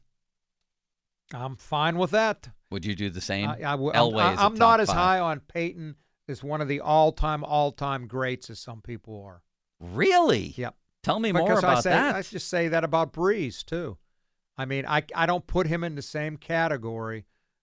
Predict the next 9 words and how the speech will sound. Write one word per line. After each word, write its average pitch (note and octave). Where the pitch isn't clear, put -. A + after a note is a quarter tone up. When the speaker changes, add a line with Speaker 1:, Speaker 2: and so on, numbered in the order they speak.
Speaker 1:
with, B2
uh, A#2+
Montana, B2+
Brady, B2+
and A#2+
Mahomes. B2
That's A#2+
just -
me. C3+